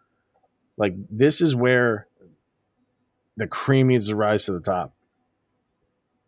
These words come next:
And Nathan MacKinnon needs to just be a bull in a china shop.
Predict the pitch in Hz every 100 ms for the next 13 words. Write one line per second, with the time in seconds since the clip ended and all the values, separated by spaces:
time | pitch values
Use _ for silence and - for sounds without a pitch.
0 | _ _ _ _ _ _ 101 95 110 123
1 | 123 120 117 98 98 104 95 - 107 92
2 | 92 95 87 - - - _ _ _ _
3 | _ 107 98 113 107 107 92 85 - -
4 | 101 101 98 90 92 90 85 80 76